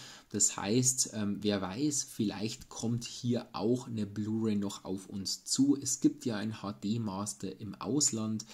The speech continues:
Ähm, und ja, wäre auf jeden Fall auch eine coole Sache. Die D V D habe ich, den Film da leider noch nicht gesehen. Aber trotzdem wär's schön, wenn auch hier eine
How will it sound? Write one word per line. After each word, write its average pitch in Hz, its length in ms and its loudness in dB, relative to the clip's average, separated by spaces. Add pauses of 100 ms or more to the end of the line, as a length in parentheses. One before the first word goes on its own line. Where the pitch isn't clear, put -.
(460)
Ähm, 90 540 -4
und 87 500 -8
ja, 101 200 -6 (200)
wäre 107 220 2
auf 107 160 -2
jeden 107 180 0
Fall 104 320 -4
auch 190 260 -4
eine 98 140 -6
coole 104 380 0
Sache. 123 520 0 (240)
Die 98 80 -6
D 98 180 -4
V 95 200 -6
D 92 180 -8
habe 98 240 -2
ich, - 160 -2
den 104 120 -2
Film 127 240 2
da 113 80 4
leider 104 280 2
noch 104 160 -2
nicht 117 240 -4
gesehen. 117 480 2 (500)
Aber 95 520 0
trotzdem 101 480 -4
wär's 92 200 0
schön, 92 280 -4
wenn 95 240 -8
auch 92 200 -8
hier 110 460 -2 (120)
eine 90 420 -10